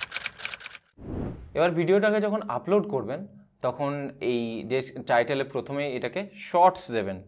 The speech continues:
ঠিক আছে? হ্যাশট্যাগ, আমি রোহান নাগ টি-শার্ট দিলাম, সঙ্গে হ্যাশট্যাগ শর্টস এবং, আহ, রোহান নাগ দিয়ে দিলাম। ওকে? তো এই ডেসক্রিপশনে এখানে লিঙ্কটা অ্যাড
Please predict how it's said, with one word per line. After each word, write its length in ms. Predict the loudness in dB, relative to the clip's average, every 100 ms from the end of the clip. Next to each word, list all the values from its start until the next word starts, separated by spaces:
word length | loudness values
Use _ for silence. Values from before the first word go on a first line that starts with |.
| -4
ঠিক 140 | -2
আছে? 160 | -2 -6 -14
হ্যাশট্যাগ, 460 | -6 -6 -2 -4 -4 -12 _ _ _ _ _
আমি 180 | -2 2
রোহান 300 | 2 4 4
নাগ 180 | 4 2
টি-শার্ট 320 | -2 0 0
দিলাম, 300 | 0 0 -2
সঙ্গে 380 | -4 -4 0 0
হ্যাশট্যাগ 400 | 0 -2 -2 -6
শর্টস 480 | -4 2 2 2 -6
এবং, 340 | -6 -6 -6 -8
আহ, 320 | -6 -4 -4
রোহান 240 | -4 -6 -4
নাগ 220 | -4 -2
দিয়ে 160 | -2 -2
দিলাম। 280 | -2 -4 -8 -20 _ -6
ওকে? 440 | -2 -4 -4 -18 _ _ _ _ _ -4
তো 400 | -2 0 -2 -4 -6
এই 100 | -4
ডেসক্রিপশনে 680 | 2 0 2 -2 -2 -4 -6 -8 -6
এখানে 360 | -4 -2 -2
লিঙ্কটা 500 | 0 0 -2 0 -2 2
অ্যাড 200 | 2